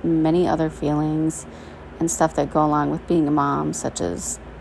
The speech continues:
pressure or not feeling good enough as a parent.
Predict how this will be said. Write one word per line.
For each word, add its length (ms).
pressure 720
or 100
not 240
feeling 440
good 200
enough 260
as 120
a 60
parent. 840